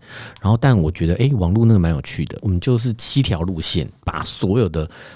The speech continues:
台北易碎节的场地都把它串起来，变成七条线，每一条线都有一个工作人员，身上背着那个无线网路。我们其实是去，我忘记那家叫什么，是亚太吗？还是什么？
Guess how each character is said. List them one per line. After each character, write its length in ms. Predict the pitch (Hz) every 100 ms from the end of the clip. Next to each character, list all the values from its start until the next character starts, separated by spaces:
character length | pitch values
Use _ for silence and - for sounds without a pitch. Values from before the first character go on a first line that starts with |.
| -
台 160 | - 101
北 140 | 80
易 100 | 110
碎 180 | 117 104
节 140 | 85
的 60 | 82
场 200 | - 78
地 140 | 101
都 180 | 92 92
把 140 | 80
它 60 | 82
串 320 | - 127 78
起 180 | - 78
来， 80 | -
变 160 | 101
成 100 | 82 76
七 180 | -
条 180 | 82 71
线， 340 | - - - - _ _
每 200 | 101 107
一 40 |
条 220 | 135 101 98
线 240 | 123 104
都 180 | 113 107
有 140 | 90
一 100 | -
个 140 | - 95
工 220 | - 87
作 180 | 92 85
人 120 | 71 60 58
员， 200 | 50 - _ _ _
身 260 | - 98 101
上 160 | 98 87
背 240 | 90 85
着 160 | 80 76
那 140 | 78
个 280 | 78 58 65 -
无 160 | 82 87
线 200 | - 90
网 160 | 73 87
路。 120 | 85
我 40 |
们 100 | 95
其 140 | 101 101
实 140 | 113
是 160 | 131 127
去， 260 | - 127 107
我 80 |
忘 160 | 127 196
记 140 | -
那 160 | 208 185
家 200 | 180 180
叫 180 | 175 165
什 140 | -
么， 60 | 87
是 140 | 180
亚 200 | 131 82
太 260 | - 151 120
吗？ 200 | 98 95
还 120 | 101
是 120 | 127
什 160 | 131
么？ 120 | 151